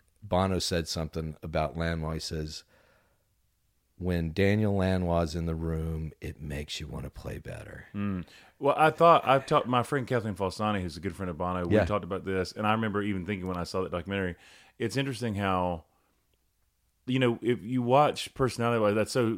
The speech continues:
Speaker 2: unusual for him, but Bono's kinda quiet when Lanois, he's deferential when Lanois is in a
Speaker 1: Oh,
Speaker 2: room.
Speaker 1: yeah.
Speaker 2: He reverences him.
Speaker 1: Totally.
Speaker 2: You know? I mean, 'cause
Speaker 1: Yeah.
Speaker 2: he is, like, his,
Speaker 1: <laughs>
Speaker 2: his, his sense of, like,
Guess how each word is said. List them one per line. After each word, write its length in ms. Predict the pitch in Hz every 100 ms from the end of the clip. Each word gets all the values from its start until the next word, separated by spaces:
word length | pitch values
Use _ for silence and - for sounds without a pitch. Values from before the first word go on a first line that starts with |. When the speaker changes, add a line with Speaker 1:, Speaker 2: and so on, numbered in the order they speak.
| -
Speaker 2:
unusual 440 | 107 113 120 104
for 100 | 92
him, 140 | 95 87
but 140 | 87
Bono's 400 | 110 147 160 110
kinda 300 | - 123 98 -
quiet 640 | - 127 120 113 92 - - _ _
when 160 | 107 107
Lanois, 340 | 104 98 104
he's 180 | 127 135
deferential 560 | 131 170 110 127 - 92
when 140 | 90
Lanois 360 | 92 92 92 95
is 100 | 85
in 100 | 101
a 40 | 92
Speaker 1:
Oh, 120 | 107
Speaker 2:
room. 100 | 101
Speaker 1:
yeah. 200 | 135 170
Speaker 2:
He 60 |
reverences 520 | 120 135 151 113 90 -
him. 260 | 85 87 - -
Speaker 1:
Totally. 340 | - 107 110
Speaker 2:
You 40 | 104
know? 220 | 110 147
I 100 | 131
mean, 140 | 139
'cause 60 | -
Speaker 1:
Yeah. 140 | 113
Speaker 2:
he 120 | 202
is, 180 | 247 139
like, 180 | 123 110 - - 113
his, 320 | 151 147 190
Speaker 1:
<laughs> 20 | 185
Speaker 2:
his, 340 | 175 214 -
his 200 | 160 196
sense 300 | - 180 -
of, 120 | 135 107
like, 440 | 101 101 95